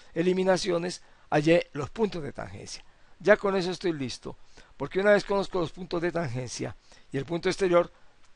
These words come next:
tengo la manera elemental de conseguir las ecuaciones de las rectas respectivas, por medio de la ecuación punto pendiente o lo que sea.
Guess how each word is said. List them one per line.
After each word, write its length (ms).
tengo 260
la 120
manera 420
elemental 920
de 160
conseguir 580
las 160
ecuaciones 400
de 80
las 120
rectas 320
respectivas, 760
por 140
medio 160
de 80
la 60
ecuación 360
punto 340
pendiente 460
o 60
lo 120
que 120
sea. 240